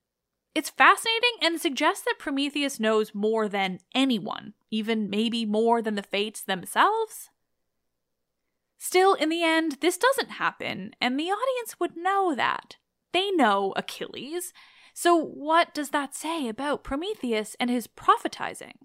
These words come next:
They continue on like this, Prometheus being entirely certain of himself, confident in his fate. Ash noted in their research that this also suggests that maybe Prometheus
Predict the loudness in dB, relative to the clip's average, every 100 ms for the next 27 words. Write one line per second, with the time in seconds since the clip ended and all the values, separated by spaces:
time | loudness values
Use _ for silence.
0 | _ _ _ _ _ _ _ _ _ _
1 | _ _ _ _ _ _ _ _ 2 4
2 | 4 -4 _ -8 -4 -2 0 0 -2 -2
3 | -4 0 0 0 0 0 2 0 -2 0
4 | 0 0 -2 -8 -2 2 4 2 -2 -2
5 | -4 -4 -10 -12 -2 0 0 -2 -20 -20
6 | -8 4 8 8 4 -4 -4 -8 -10 -10
7 | -8 -8 -8 -20 _ _ _ _ _ _
8 | _ 4 4 4 0 0 0 0 0 -2
9 | -4 -6 -2 -4 -4 -14 -18 -20 -4 -2
10 | 0 -2 4 4 4 0 -4 -4 -2 -2
11 | -2 -4 -4 -2 0 0 0 -2 0 0
12 | 0 0 0 0 -2